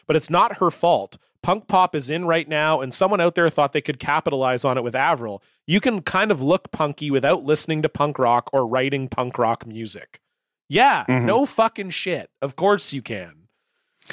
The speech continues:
Speaker 2: That's the weirdest thing about punk, though, is it's, like, this music that was just, like, this fertile creative ground, and then it became just something, like, one thing after that. And also, it, again,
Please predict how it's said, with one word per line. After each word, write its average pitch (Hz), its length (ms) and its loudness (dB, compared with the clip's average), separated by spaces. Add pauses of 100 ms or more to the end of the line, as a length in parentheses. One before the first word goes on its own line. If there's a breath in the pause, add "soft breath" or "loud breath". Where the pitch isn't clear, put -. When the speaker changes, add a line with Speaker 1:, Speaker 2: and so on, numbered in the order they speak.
(200 loud breath)
Speaker 2:
That's 202 200 0
the 208 80 2
weirdest 147 420 0
thing 131 200 0
about 123 280 0
punk, 123 320 -4
though, 107 280 -16
is 104 160 -20
it's, 110 180 -16
like, 127 220 0
this 127 240 -6
music 127 460 0
that 127 160 0
was 110 260 -4
just, 113 240 -2
like, 113 240 -2
this 110 220 -4
fertile 123 600 -2
creative 110 680 -6
ground, 101 500 -2
and 101 160 -2
then 104 160 -2
it 104 180 -4
became 113 440 -4
just 107 240 -4
something, 98 560 -4 (400 loud breath)
like, 139 180 0 (140)
one 120 680 -2
thing 95 640 -8 (400)
after 107 380 -4
that. 101 400 -6
And 202 160 0 (160)
also, 233 460 4
it, 196 180 0 (160)
again, 165 480 0